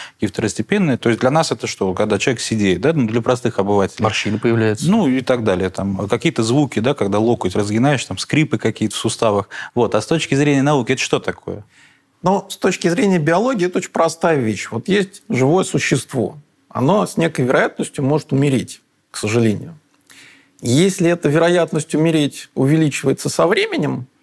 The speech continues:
Speaker 3: то, значит, такое существо стареет. Ну вот люди, они как раз такие. Человек чаще умирает в возрасте восемьдесят, чем в шестьдесят, а в шестьдесят чаще, чем в сорок, а в сорок чаще, чем в двадцать.
Speaker 1: М, то есть я правильно понимаю, если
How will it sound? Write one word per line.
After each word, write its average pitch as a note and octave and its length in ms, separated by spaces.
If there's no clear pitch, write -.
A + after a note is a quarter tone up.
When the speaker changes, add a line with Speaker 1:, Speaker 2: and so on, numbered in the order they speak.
Speaker 3:
то, B2+ 100
значит, F#3 360
такое - 400
существо - 480
стареет. C3 540
Ну C3 160
вот D3+ 200
люди, F#3+ 300
они D3 420
как C3 180
раз C#3+ 160
такие. B2+ 520
Человек C#3+ 440
чаще C#3 340
умирает B2+ 420
в A#2+ 60
возрасте A#2+ 500
восемьдесят, C3+ 640
чем D3 180
в D3 60
шестьдесят, - 460
а - 80
в - 80
шестьдесят - 320
чаще, D#3+ 320
чем C3+ 180
в A2+ 40
сорок, - 400
а A2+ 40
в G#2+ 60
сорок E3+ 260
чаще, D#3 360
чем C3+ 180
в A#2+ 80
двадцать. A2 500
Speaker 1:
М, A#2+ 400
то - 80
есть A2+ 100
я A#2 60
правильно D3+ 220
понимаю, A2+ 280
если A2 320